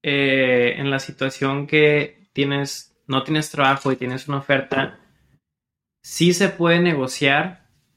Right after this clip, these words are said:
pero se tiene que no ser agresivo en la negociación. Y la mejor manera de hacerlo, que yo he escuchado, es no decir, ponle que te ofrecen diez pesos y tú decirle, "No, quiero que me des trece",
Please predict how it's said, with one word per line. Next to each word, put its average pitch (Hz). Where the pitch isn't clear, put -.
pero 151
se 151
tiene 135
que 143
no 131
ser 135
agresivo 123
en 123
la 120
negociación. 113
Y 135
la 131
mejor 131
manera 143
de 147
hacerlo, 135
que 123
yo 120
he -
escuchado, 123
es 123
no 170
decir, 151
ponle 170
que 175
te 151
ofrecen 147
diez 151
pesos 151
y 147
tú -
decirle, 131
"No, 131
quiero 131
que 143
me 123
des 113
trece", 123